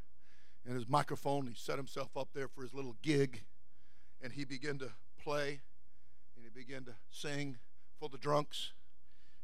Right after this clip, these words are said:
and for the people who were engaged in the wrong type of activity. They were sleazy and slimy and dirty and nasty, and they had no morals and no, no values or value of anything whatsoever.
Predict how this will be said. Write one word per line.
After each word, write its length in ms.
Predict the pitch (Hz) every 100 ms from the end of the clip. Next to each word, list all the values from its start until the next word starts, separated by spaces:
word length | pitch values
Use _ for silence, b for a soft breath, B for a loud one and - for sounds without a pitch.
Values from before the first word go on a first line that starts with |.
| 117
and 160 | 120
for 140 | 135 127
the 80 |
people 320 | 120 151 135 135
who 120 | 143
were 140 | 139
engaged 460 | 127 127 143 135 -
in 80 | 131
the 80 |
wrong 340 | 123 139 143 139
type 320 | - 139 131
of 120 | 131
activity. 580 | 135 143 - 147 143 143 - - - - -
They 60 | 127
were 140 | 127
sleazy 560 | - 139 147 135 139 139
and 100 | 123
slimy 540 | - 151 143 139 139
and 180 | 135 -
dirty 320 | 156 139 143
and 160 | 131 135
nasty, 440 | 139 139 - 147 - - b b b b b b
and 160 | 117 123
they 80 | 127
had 240 | 139 131
no 100 | 139
morals 480 | 139 143 147 143 139
and 140 | 131
no, 280 | 135 139 135 123
no 140 | 131 143
values 580 | 147 143 147 143 143 -
or 180 | 131 156
value 480 | 131 139 135 135 139
of 100 | 127
anything 380 | 143 131 139 135
whatsoever. 540 | 143 - 151 165 -